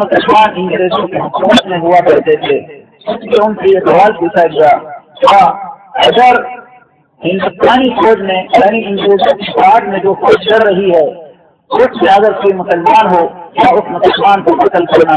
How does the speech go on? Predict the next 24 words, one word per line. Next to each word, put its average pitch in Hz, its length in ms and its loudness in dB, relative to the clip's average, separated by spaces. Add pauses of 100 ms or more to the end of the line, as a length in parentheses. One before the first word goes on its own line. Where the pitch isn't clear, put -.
ہمارے 151 280 2
لیے 156 220 -2 (100)
جائز 196 320 2
ہے 165 80 4
یا 151 220 4
نہیں؟ 147 240 -2 (340)
بالکل 233 400 -2
اسی 220 240 -6
طرح 247 260 2
جیسے 196 280 -4
کہ - 120 0 (140)
آج 196 160 4 (400)
پاکستانی 180 640 0 (100)
فوج 190 200 0
میں 175 200 -6
مسلمان 208 500 0
بھی 202 160 -2
ہیں، 196 180 0 (600)
مرزائی 165 560 0
بھی 208 160 -6
ہیں، 202 200 0 (380)
قادیانی 180 640 2
اور 180 80 0 (100)
شیعہ 190 260 2